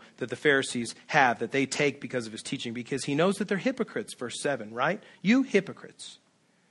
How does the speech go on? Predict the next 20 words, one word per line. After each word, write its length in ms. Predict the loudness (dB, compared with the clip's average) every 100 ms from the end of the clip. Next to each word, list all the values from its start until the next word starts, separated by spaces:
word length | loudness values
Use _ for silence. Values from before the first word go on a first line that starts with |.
| _ _ _ _ _ _ _ _ _ _
They're 100 | -2
not 340 | 4 8 8 6
from 460 | 4 8 8 8
the 80 | 2
Father. 560 | 2 6 6 6 2 -10 -16 _ _ _ _
They've 100 | -2
not 160 | 4 4
been 140 | 4
planted 500 | 0 2 4 4 2
by 140 | 2 2
God 380 | 6 6 6 2
the 80 |
Father. 560 | 0 6 6 6 2 -6 -16 _ _ _ _ -8
Again, 320 | 4 4 4
Jesus 400 | 0 -4 -4 -4
uses 320 | -4 -4 -4
this, 260 | -2 -2 -4 -10 -4
uh, 100 | -2
sort 260 | 2 4
of, 100 | 4